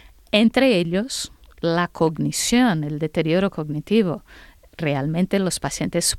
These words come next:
pueden tener afectada la capacidad de procesamiento de datos, eh, la memoria, y eso suele pasar en etapas más avanzadas de la enfermedad, pero algunos pacientes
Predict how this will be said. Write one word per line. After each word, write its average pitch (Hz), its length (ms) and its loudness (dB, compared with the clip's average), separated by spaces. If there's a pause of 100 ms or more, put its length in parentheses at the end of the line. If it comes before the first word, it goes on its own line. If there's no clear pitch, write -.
pueden 196 460 2
tener 165 320 0
afectada 165 640 -2
la 180 160 -2
capacidad 156 480 -4
de 151 80 0
procesamiento 156 720 -6
de 143 120 -4
datos, 185 640 -2 (420)
eh, 156 300 0
la 151 120 -6
memoria, 175 640 0 (640)
y 156 480 0
eso - 300 -4
suele 165 320 -2
pasar 185 320 -4
en 156 160 -2
etapas - 580 -6
más 160 260 -4
avanzadas 160 680 -6
de - 80 -6
la 165 120 -4
enfermedad, 202 640 -2
pero 214 160 0
algunos 147 320 -4
pacientes 180 600 -4